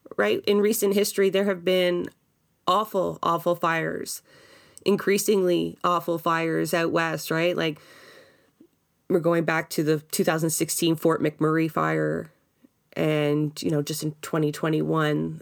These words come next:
uh, the Lytton fire, uh, devastated these communities. So I think still we thought we were isolated from this problem. Um, but the East Coast is not immune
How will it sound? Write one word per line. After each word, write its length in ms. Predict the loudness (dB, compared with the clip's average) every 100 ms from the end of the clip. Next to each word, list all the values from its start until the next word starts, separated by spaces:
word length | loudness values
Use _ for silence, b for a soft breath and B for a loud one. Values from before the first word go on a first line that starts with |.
| _
uh, 320 | -8 -6 -8 -6
the 100 | -2
Lytton 240 | 0 0 -2
fire, 560 | -2 -2 0 -2 -6 _ b b b b b b b _
uh, 180 | -4 -4 -6 -14 _ _ -10
devastated 760 | 0 2 2 0 2 2 0 0
these 180 | -2 -2
communities. 960 | 0 4 4 2 0 0 -2 -4 -4 -6
So 640 | -4 0 4 4 4 0 -4 _ _ _ _ _ _ _ _ 0
I 140 | 0
think 260 | 2 0 0
still 480 | -2 2 4 4
we 140 | 2 2
thought 400 | 2 2 2 -2 _ _ _ _ _ _ _ _ _ _
we 80 | 0
were 160 | 2 2
isolated 640 | 0 0 2 2 2 -2
from 240 | -4 -2
this 160 | -2 -4
problem. 540 | -4 -2 -2 -6 -8 -18 b b b b b -2
Um, 360 | 0 2 -2 -2
but 80 | -2
the 80 | 2
East 220 | 2 4
Coast 320 | 2 2 -2
is 120 | 0
not 240 | 2 2 2
immune 540 | 4 4 4 2